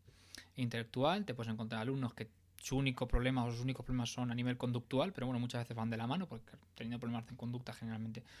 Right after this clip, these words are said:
pues el trabajo que van a hacer en el centro va a ser muy poco y en el trabajo que van a hacer fuera va a ser prácticamente,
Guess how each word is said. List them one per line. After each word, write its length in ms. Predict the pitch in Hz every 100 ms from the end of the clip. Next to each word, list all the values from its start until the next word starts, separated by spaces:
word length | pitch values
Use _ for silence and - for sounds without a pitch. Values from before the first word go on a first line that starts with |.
| - -
pues 120 | 120 110
el 60 |
trabajo 240 | 110 117 120
que 60 |
van 80 | 117
a 40 | 113
hacer 140 | 117
en 80 | 113
el 140 | 107
centro 260 | - 113 113
va 60 |
a 20 | 110
ser 120 | 113
muy 120 | 110
poco 260 | 117 123 110
y 40 |
en 80 | 110
el 40 |
trabajo 240 | 110 110 117
que 20 |
van 100 | 117
a 40 |
hacer 120 | 117 110
fuera 220 | 113 110
va 80 | 107
a 20 |
ser 100 | 107
prácticamente, 680 | 110 110 113 110 113 113